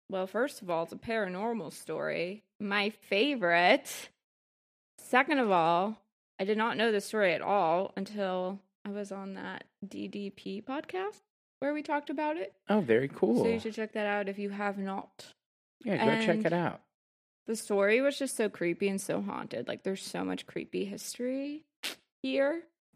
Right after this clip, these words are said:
Speaker 2: Oh, so this one's kind of a spooky history, too.
Speaker 1: Yeah, we're actually gonna do more about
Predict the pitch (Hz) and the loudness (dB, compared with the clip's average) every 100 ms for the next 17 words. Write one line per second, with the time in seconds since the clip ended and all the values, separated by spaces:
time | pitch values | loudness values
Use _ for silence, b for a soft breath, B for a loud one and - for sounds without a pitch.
0 | - 127 143 - 95 127 165 - 113 95 | -2 0 2 -2 -4 -2 -2 2 0 0
1 | 85 - - 117 113 - 87 - 95 120 | -6 -10 -2 -2 -2 -6 -6 -4 -2 -2
2 | - - 127 80 - - - 110 135 247 | -2 2 2 0 -6 -6 2 4 4 6
3 | 233 208 170 127 190 247 - 226 - 320 | 8 8 6 4 6 8 8 6 4 -2
4 | 311 294 220 233 220 196 180 175 185 196 | 0 0 0 0 0 2 2 2 2 2
5 | 220 202 | 2 0